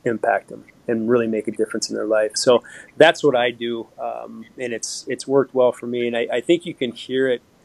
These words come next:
when I talk about it, because to your point, there's confidence in the good ones because they just innate-,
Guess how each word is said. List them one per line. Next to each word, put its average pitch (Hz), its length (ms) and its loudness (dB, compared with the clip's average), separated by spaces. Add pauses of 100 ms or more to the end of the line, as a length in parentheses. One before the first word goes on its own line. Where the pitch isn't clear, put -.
(640)
when 123 160 -4
I 117 80 -4
talk 123 360 -2
about 110 300 -8
it, - 180 -14
because 117 640 -10 (800)
to 131 100 -10
your 139 120 4
point, 113 400 -6 (800)
there's 123 240 -4
confidence 131 680 0
in 113 60 -6
the 110 60 -8
good 113 240 -4
ones - 520 -12
because 120 300 -4
they 123 120 4
just 117 220 -4
innate-, 110 400 -8